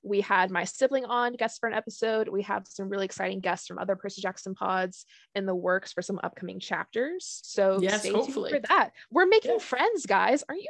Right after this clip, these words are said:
Speaker 1: proud of
Speaker 2: Yeah,
Speaker 1: us? <laughs>
Speaker 2: exactly.
Speaker 1: So stay tuned for that. It's, it's gonna be a really fun, like, we're changing things up. I think it's gonna be a really fun book.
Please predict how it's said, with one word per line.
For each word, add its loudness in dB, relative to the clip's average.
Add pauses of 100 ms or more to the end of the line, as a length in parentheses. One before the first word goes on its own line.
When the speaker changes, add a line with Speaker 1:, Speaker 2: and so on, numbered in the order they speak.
Speaker 1:
proud 6
of 2
Speaker 2:
Yeah, 8
Speaker 1:
us? -12 (180)
<laughs> 6
Speaker 2:
exactly. 6 (180)
Speaker 1:
So 8
stay 8
tuned 2
for 4
that. 8 (100)
It's, 2
it's 0
gonna 2
be 6
a 6
really 6
fun, -2
like, 0
we're 8
changing -2
things -2
up. 6
I -2
think -2
it's -8
gonna -2
be 0
a 2
really 4
fun -8
book. 2